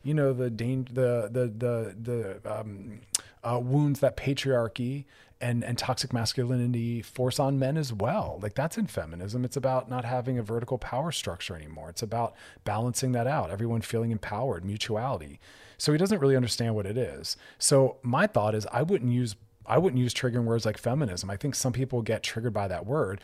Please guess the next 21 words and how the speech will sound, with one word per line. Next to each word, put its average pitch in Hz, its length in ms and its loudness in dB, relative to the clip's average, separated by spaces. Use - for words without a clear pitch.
I 110 60 -8
think 156 160 2
you 160 40 0
just 139 200 0
need 135 100 4
to 120 80 -2
talk - 300 0
about 104 340 -2
empathy, 78 560 -6
fairness, - 840 -2
uh, 104 200 -2
safety. - 920 -2
You 107 100 -4
know, 117 260 0
that 107 340 -2
if 139 220 4
there's 143 220 6
an 147 80 4
environment 123 680 2
where 110 540 -2
the 110 400 -4